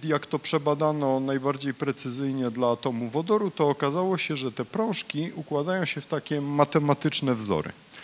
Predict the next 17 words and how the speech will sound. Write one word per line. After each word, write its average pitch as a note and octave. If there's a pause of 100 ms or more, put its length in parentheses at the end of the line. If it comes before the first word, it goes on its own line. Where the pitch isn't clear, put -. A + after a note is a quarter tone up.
(280)
I D3
teraz F#3
jak, F3
y, D3+
post-, D#3+
jak, E3
y, D#3+
ludzie, D3
y, A#2+
przemyśleli D#3+
sobie A#2+
ten B2
temat C#3+
i C3
zaczęli C3+
się C#3+
zastanawiać, C#3